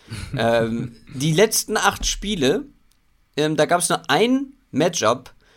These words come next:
gegen ein Team, das jetzt einen positiven Rekord hat.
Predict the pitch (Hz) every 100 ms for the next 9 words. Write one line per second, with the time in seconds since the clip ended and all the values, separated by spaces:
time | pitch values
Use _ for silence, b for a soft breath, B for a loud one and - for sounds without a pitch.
0 | b - 147 147 - 135 147 143 - 214
1 | 233 147 131 156 175 180 160 165 151 143
2 | 139 123 104 90 87 85 -